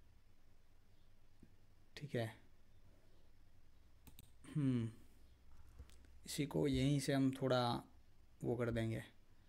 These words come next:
यहीं पर क्लास नेम देके टाइटल आइकन,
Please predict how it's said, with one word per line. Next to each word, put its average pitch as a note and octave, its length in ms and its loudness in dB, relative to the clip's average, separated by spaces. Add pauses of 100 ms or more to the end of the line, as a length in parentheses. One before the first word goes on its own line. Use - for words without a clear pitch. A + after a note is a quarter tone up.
(1800)
यहीं C3+ 240 6
पर C3 140 4
क्लास B2 320 2
नेम C3 160 4
देके B2+ 260 4 (2500)
टाइटल C#3+ 560 -6 (140)
आइकन, C3 380 -8